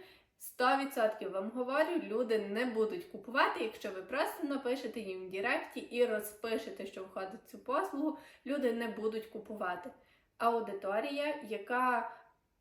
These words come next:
хоче дізнатися ціну тільки в переписці, вона не готова купувати на високий чек. Тому потрібно викликати людину на зідзвон, про який ми з вами згадували раніше. П'ятий крок, стратегія просування.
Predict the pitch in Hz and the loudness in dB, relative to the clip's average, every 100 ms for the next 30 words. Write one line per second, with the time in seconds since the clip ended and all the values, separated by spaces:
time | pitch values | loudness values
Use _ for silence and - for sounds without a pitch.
0 | - - 254 254 214 214 240 214 214 247 | -14 -2 -2 0 -4 -4 0 0 0 -8
1 | 208 - 220 208 - 202 - 196 196 226 | -10 -6 -6 -6 -6 -8 -6 -8 -4 -4
2 | 233 311 415 - 214 214 254 277 202 262 | -2 -2 -4 -4 -2 0 0 0 0 -2
3 | 208 208 214 202 190 196 196 240 208 190 | -2 0 0 0 -6 -4 -2 -2 -4 -6
4 | 190 196 - 196 208 196 220 214 - _ | -8 -8 -8 -10 -10 -12 -12 -12 -18 _
5 | _ _ _ _ _ _ _ - 226 226 | _ _ _ _ _ _ _ -4 -2 -2
6 | 262 440 - 196 247 294 208 190 202 196 | -2 -2 -4 -4 -2 -2 -2 -2 -6 -4
7 | 202 196 190 185 233 311 220 202 196 196 | -2 -2 -6 -6 -2 -2 -2 -6 -6 -10
8 | 214 262 381 233 196 196 254 233 196 214 | -4 -4 -4 -4 -6 -2 -2 -2 -6 -6
9 | 190 208 214 208 233 214 202 202 196 202 | -6 -4 -8 -6 -6 -4 -4 -4 -2 -4
10 | 202 180 175 - - _ _ _ _ _ | -4 -6 -8 -12 -20 _ _ _ _ _
11 | - _ - 214 208 247 240 220 202 185 | -20 _ -8 2 2 2 -2 -4 -6 -8
12 | - - - 208 214 208 220 220 214 220 | -10 -10 0 0 2 -4 -2 -6 -6 -8
13 | 214 - 208 185 190 | -8 -8 -8 -8 -8